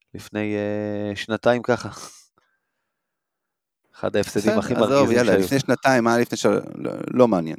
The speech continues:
Speaker 2: מה שהיה, היה קבוצות שונות, מכבי שונה מן הסתם, אה, מאז. מה מכבי צריכה, טוב, יאיר אמר מה מכבי צריכה לעשות בשביל, אה, בשביל, אה, להגדיל את הסיכויים שלה לנצח את, אה,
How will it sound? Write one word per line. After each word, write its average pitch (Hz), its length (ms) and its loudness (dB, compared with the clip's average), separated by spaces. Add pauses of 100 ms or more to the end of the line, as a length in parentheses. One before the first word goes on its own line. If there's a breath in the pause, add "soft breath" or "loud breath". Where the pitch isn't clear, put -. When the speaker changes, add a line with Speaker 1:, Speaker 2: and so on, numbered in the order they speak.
(160)
Speaker 2:
מה 110 120 -2
שהיה, 101 300 2
היה 104 220 2
קבוצות 90 360 -2
שונות, 92 440 -2
מכבי 87 320 0
שונה 82 340 -2
מן 82 160 -6
הסתם, 85 300 -4 (680 soft breath)
אה, 80 260 -2
מאז. 110 460 0 (1300)
מה 101 240 2
מכבי 135 400 2
צריכה, - 280 -4
טוב, 90 300 2
יאיר 98 280 4
אמר 87 220 0
מה 85 120 -2
מכבי 85 240 -2
צריכה 85 200 -6
לעשות 80 320 -4
בשביל, 80 420 -6
אה, 80 300 -4
בשביל, 82 380 -6
אה, 80 340 -12 (520)
להגדיל 87 340 0
את 90 60 0
הסיכויים 87 320 -2
שלה 87 120 -2
לנצח 82 500 -4
את, - 220 -8
אה, 78 340 -6